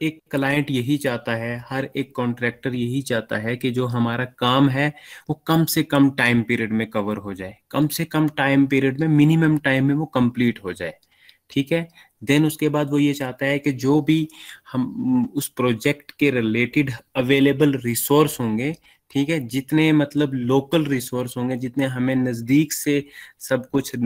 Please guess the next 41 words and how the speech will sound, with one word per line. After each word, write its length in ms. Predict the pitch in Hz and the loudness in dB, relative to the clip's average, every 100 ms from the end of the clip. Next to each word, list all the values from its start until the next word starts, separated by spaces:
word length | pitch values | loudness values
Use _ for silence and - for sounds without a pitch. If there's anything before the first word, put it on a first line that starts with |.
| 117 - 123 | -4 -6 -2
रिसोर्स, 540 | 131 151 160 156 - | 2 4 4 2 2
मतलब 400 | 151 143 160 139 | -2 0 0 0
जैसे 400 | 120 120 131 123 - - _ - | -2 -2 -2 -4 -8 -20 _ -8
कहीं 240 | 117 123 | -4 -2
पे 120 | 123 | -4
पानी 420 | 120 123 120 123 | -4 0 2 2
की 120 | 123 123 | 0 -4
शॉर्टेज 440 | 123 117 127 123 | -4 -2 -2 -2
है 120 | 123 | -4
तो 140 | 120 131 | -4 -4
हम 240 | 123 123 | -2 -2
चाहेंगे 440 | 120 113 123 139 | -2 -4 -2 -2
कि 100 | 143 | 0
हमें 300 | 143 135 143 | -2 0 0
जितने 320 | 143 139 151 147 | 0 -2 0 -2
कम 300 | 120 151 147 | 0 0 0
डिस्टेंस 440 | 143 - 139 - | -2 -2 -2 -2
पे 120 | 139 | -10
पानी 320 | - 120 127 | -6 -2 0
मिले 260 | 131 127 131 | 0 0 -4
तो 120 | 143 | -4
उतना 340 | 131 120 131 123 | -6 -4 -4 -2
हमारे 320 | 123 120 123 | -2 -2 0
लिए 180 | 127 143 | 0 -2
फेवरेबल 560 | - 113 117 117 120 | -2 -2 0 0 0
होगा, 320 | 120 117 120 120 - - _ - | -2 -4 -6 -12 -20 -20 _ -4
जितने 280 | 131 - 143 | -2 0 2
ही 140 | 143 | 2
कम 300 | - 143 139 | 2 2 2
डिस्टेंस 400 | 135 - 135 131 | 2 -2 -4 -4
पे 140 | 135 | -2
मार्केट 480 | 123 113 113 - - - | 0 0 0 -4 -8 -6
हो 60 | |
तो 140 | 123 127 | -4 -2
हमारा 360 | 123 123 123 123 120 | 0 -2 -4 -6 -4
cost 300 | 120 - 131 | -4 -4 -4
of 60 | 123 120 | -4 -4
construction 680 | 107 - 113 - - 127 117 | -6 -4 -6 -4 -2 0 0
जो 100 | 120 | -2
है, 80 | |
ट्रांसपोर्ट 680 | 120 113 113 - - 123 - | -4 -2 -2 -4 -2 -2 -2